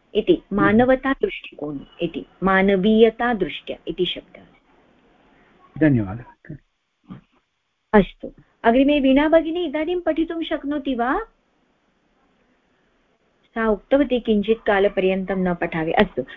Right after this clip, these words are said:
Speaker 1: अम्बिकापति महोदय, भवान् पठति वा? धनं स्वीकृतं चेत् तथा आरभ्य।
Speaker 2: धनं, धनं स्वीकृतं चेत् अहं
Speaker 1: हम्म।
Speaker 2: पापभा-, पापवाक्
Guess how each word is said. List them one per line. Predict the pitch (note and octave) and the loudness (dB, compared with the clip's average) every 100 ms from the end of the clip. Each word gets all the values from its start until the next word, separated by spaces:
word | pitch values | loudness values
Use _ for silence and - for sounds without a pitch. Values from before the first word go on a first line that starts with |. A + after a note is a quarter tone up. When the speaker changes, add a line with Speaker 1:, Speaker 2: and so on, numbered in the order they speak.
| - | -2
Speaker 1:
अम्बिकापति | A#3+ C4 D4+ E4 E4 D#4 D4+ | 4 6 6 4 2 -2 -4
महोदय, | C#4 C4 C4 | -4 -2 -2
भवान् | A#3+ A3+ G#3+ | -4 -6 -6
पठति | G#3+ G3 E3+ D#3+ | -10 -12 -12 -12
वा? | D3+ G#3+ G4 _ _ _ - | -8 -8 -8 _ _ _ -8
धनं | G3 G3 G3+ | -4 -2 -4
स्वीकृतं | G3+ - G3 F#3+ F#3 F#3 F3+ | -6 -4 -4 -4 -4 -4 -4
चेत् | F3+ F3+ - | -4 -6 -4
तथा | F3+ F3 F3 | -6 -4 -4
आरभ्य। | E3+ E3 F#3 F#4 - _ _ - | -4 0 4 2 0 _ _ -20
Speaker 2:
धनं, | D3 _ D4 D4+ D#3 E3 - C3+ | -20 _ -2 2 2 0 -8 -4
धनं | C#3+ E3 F3+ F3+ | 0 2 0 -2
स्वीकृतं | - - D#3 D#3+ - D3+ - E3 E3+ F#3+ | -4 6 8 8 2 -12 -6 -4 -4 -8
चेत् | - - B2 B2 F#3+ - - _ _ | -16 -14 -10 -8 -10 -12 -20 _ _
अहं | C3 A#2 C#3+ | -8 -4 -4
Speaker 1:
हम्म। | F3+ G#3 G#3 E4+ _ _ _ _ _ | -4 -4 -8 -12 _ _ _ _ _
Speaker 2:
पापभा-, | C#3 C#3 D#3 E3 A#2+ A#2 B2 D#3+ - | 0 2 2 2 0 0 -2 -4 -10
पापवाक् | - _ - C3+ C#3 C3 A2+ D3 - - | -18 _ -4 0 2 2 2 0 -4 -14